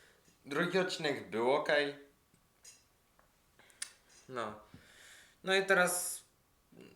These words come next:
no, dodatkowo to dobrze jest to, że obejrzałem te odcinki wszystkie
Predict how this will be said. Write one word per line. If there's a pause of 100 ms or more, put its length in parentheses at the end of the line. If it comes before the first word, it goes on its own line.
(140)
no,
dodatkowo
to
dobrze
jest
to,
że
obejrzałem
te
odcinki
wszystkie